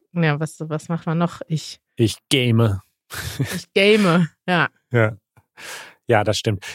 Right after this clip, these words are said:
Speaker 2: Hier, komisch ist, dass hier steht, dieses Wort stand zweitausendsechs erstmals im Rechtschreibduden, aber in dem Artikel steht, dass es jetzt gerade zwanzig einundzwanzig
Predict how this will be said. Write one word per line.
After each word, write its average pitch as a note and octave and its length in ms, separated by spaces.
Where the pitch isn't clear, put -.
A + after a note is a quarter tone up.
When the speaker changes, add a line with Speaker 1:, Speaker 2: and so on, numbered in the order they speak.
Speaker 2:
Hier, D#3 180
komisch G3+ 400
ist, D#3 220
dass D3 100
hier D3 140
steht, - 420
dieses C#3+ 340
Wort C3 240
stand B2+ 520
zweitausendsechs C3 1300
erstmals G2 920
im G2+ 160
Rechtschreibduden, G2 840
aber G#2 280
in G#2 120
dem G#2+ 120
Artikel C3 400
steht, B2+ 420
dass A2 240
es A#2+ 160
jetzt A2+ 260
gerade A2+ 300
zwanzig A2 420
einundzwanzig A2 880